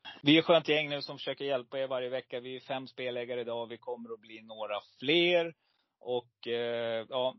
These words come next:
nej, men det ska bli kul helt enkelt att fortsätta utveckla både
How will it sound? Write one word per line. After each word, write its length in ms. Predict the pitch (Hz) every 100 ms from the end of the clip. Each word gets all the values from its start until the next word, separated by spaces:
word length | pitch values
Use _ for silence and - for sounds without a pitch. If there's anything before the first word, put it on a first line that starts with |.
| -
nej, 120 | 143
men 100 | 156
det 60 | 160
ska 120 | 160
bli 100 | 160
kul 240 | 165 156
helt 220 | 135 127
enkelt 280 | 120 117 -
att 140 | 113 127 120
fortsätta 480 | 131 120 117 - 113
utveckla 500 | 110 117 - 117 110
både 340 | 120 117